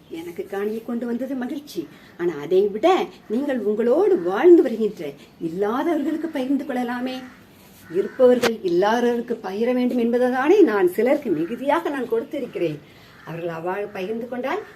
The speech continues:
எல்லாரும் சிறப்பாக வாழ முடியும் அல்லவா? நீங்கள் அவ்வாறு, அவ்வாறு பகிர்ந்து கொள்ள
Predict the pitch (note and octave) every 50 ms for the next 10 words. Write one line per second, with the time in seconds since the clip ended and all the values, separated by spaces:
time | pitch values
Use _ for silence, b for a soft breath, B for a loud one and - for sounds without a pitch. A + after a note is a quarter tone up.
0 | B D#3+ D#3+ D#3+ E3+ F3 F#3+ F#3+ G#3+ A#3+ C#4+ F4+ A4 C5 - - A3 G3 F3+ -
1 | - F#3+ F#3 - G#3 F#3 F3+ F#3 F#3+ G3 G3+ F#3+ G#3+ A3 A#3 B3 B3 C#4 F4 G#4+
2 | C5 A4+ - - B B B - - - D3+ D3+ D3+ D3+ D#3+ E3 F3 E3+ E3+ E3
3 | - E3+ E3+ F3 G3 F#3+ F3 E3+ F3 - G#3+ - - D#4 E4+ E4+ E4 - - -
4 | D4+ C#4+ C#4+ D#4 E4+ G#4 -